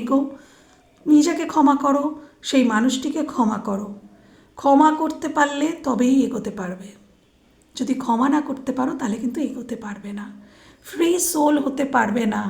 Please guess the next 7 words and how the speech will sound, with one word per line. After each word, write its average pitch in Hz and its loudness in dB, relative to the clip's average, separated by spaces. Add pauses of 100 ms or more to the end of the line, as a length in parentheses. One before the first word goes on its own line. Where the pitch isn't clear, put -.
(640)
ওকে 277 0
বন্ধুরা? 294 0 (1120)
আচ্ছা, 262 0 (160)
it's 370 0 (200)
up 277 0 (140)
to 339 -2 (160)
you। 262 6